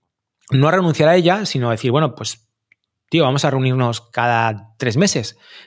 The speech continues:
cada dos meses. Eh, vamos a hacer, aunque no sean reuniones tan formales como todo el equipo, eh, joder, pues que si tú vienes a mi ciudad, yo voy a la tuya, eh, no te digo que hagamos la chorrada siempre de vamos a cenar o tomar unas cervezas", ¿no? Que un poco a la gente, "No, no, pero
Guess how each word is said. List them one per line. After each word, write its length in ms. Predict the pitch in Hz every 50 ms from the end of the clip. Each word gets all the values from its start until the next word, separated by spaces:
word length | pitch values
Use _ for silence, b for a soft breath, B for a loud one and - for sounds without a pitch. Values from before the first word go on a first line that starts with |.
| B _
cada 240 | - 143 131 127 123
dos 180 | 127 135 127
meses. 420 | 143 196 208 - 131 110 - - B B B B B B _
Eh, 340 | 127 131 127 127 127 123 120
vamos 300 | 120 123 139 156 156 -
a 60 | 165 143
hacer, 360 | - - 160 160 160 156 - - - _ _
aunque 220 | 135 135 113 131
no 60 | 139
sean 180 | 127 - 156 151
reuniones 540 | 143 147 151 147 147 147 131 - - _ _
tan 180 | - 143 139
formales 500 | 127 - 147 135 135 139 143 143 139 131
como 240 | - - 135 131 131
todo 280 | - - 139 135 139 139
el 60 | 135
equipo, 440 | 127 - 151 139 117 139 131 123 B B B B B B B B _
eh, 380 | 127 123 127 123 123 120 120 110
joder, 160 | - 160 151
pues 160 | 120 127 120 -
que 100 | 131 113
si 200 | - 127 120 113
tú 120 | 110 135
vienes 240 | 131 135 139 - 139
a 60 | 131
mi 80 | 131 127
ciudad, 180 | - 135 135 139
yo 100 | 139 135
voy 80 | 135 131
a 40 |
la 100 | 131 127
tuya, 520 | 123 143 139 135 135 131 131 127 127 127 - - _ _ - - _ _ _ _ _ -
eh, 420 | - 120 117 120 120 120 - -
no 200 | - 127 123 123
te 80 | 117 147
digo 140 | 147 143 135
que 60 | - 135
hagamos 220 | 131 131 127 120
la 240 | 127 120 113 - _
chorrada 420 | - - 143 127 123 139 131 127 123
siempre 220 | - 139 127 127 120
de 100 | 113 B B B B B
vamos 240 | - 135 139 147 147
a 60 | 151
cenar 280 | 143 - 139 139 143 139
o 60 | 139 120
tomar 260 | 135 127 135 135 135
unas 340 | 135 135 127 127 123 - -
cervezas", 460 | 139 127 131 175 175 - 120 110 -
¿no? 180 | 135 143 151
Que 180 | 139 117 113 113
un 120 | 120 117 107
poco 140 | 117 - 123
a 40 |
la 60 | 120 113
gente, 260 | - 117 117 120 120
"No, 100 | - 139
no, 140 | 180 202 170
pero 200 | - - - -